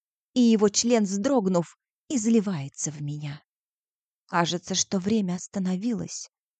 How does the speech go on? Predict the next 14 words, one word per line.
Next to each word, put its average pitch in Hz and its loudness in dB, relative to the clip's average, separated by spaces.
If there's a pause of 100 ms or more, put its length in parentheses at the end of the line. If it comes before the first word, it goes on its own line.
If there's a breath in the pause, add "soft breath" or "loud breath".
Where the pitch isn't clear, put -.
(180)
и 202 0
весь 190 2
бескрайний 185 0
мир 214 6
сократился 202 0
до 185 2
тесного 247 0
пространства, 185 -4 (360)
связывающее 170 -2
нас 175 -4
вместе. 175 -8 (720)
Раунд 185 2
мой 196 0
враг, 202 2